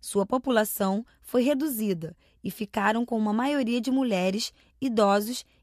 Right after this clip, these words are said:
inválidos e crianças. As indústrias e ferrovias ruíram,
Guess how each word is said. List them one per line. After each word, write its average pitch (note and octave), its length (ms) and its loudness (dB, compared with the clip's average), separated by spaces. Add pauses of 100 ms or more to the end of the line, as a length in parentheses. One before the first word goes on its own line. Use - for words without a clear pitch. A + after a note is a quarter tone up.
inválidos A3+ 680 2
e B3+ 40 -2
crianças. F#3 720 -2 (360)
As G3+ 180 0
indústrias A3 580 0
e A#3 60 -2
ferrovias G3+ 880 -2
ruíram, F#3+ 640 0